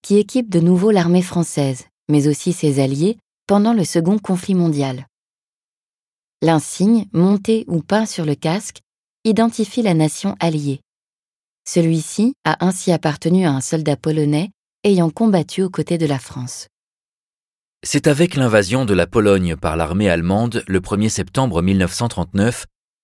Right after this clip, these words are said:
Speaker 2: que l'Europe bascule dans la Seconde Guerre mondiale. Une semaine plus tard, le neuf septembre, un accord est signé entre Georges Bonnet, le ministre des Affaires étrangères, et l'ambassadeur de Pologne en France.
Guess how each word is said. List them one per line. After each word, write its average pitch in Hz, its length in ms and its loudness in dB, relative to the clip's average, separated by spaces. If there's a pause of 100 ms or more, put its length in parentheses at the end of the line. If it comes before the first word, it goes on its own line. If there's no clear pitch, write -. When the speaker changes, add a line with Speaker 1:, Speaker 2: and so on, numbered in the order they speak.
Speaker 2:
que 147 100 0
l'Europe 143 440 2
bascule 127 340 2
dans 117 100 2
la 101 80 2
Seconde 90 300 -2
Guerre 85 160 0
mondiale. 73 560 -4 (800)
Une 101 160 0
semaine 95 320 2
plus 90 160 -4
tard, 90 400 -2 (180)
le 107 140 2
neuf 143 200 2
septembre, 120 580 0 (380)
un 131 160 2
accord 156 280 2
est 131 40 2
signé 131 320 0
entre - 280 -2
Georges 95 320 -2
Bonnet, 87 400 0 (280)
le 87 140 -2
ministre 95 480 0
des 80 140 0
Affaires 82 280 -2
étrangères, 92 600 0 (420)
et 139 80 4
l'ambassadeur 151 540 2
de 113 80 -2
Pologne 90 420 2
en 76 60 -2
France. - 480 -8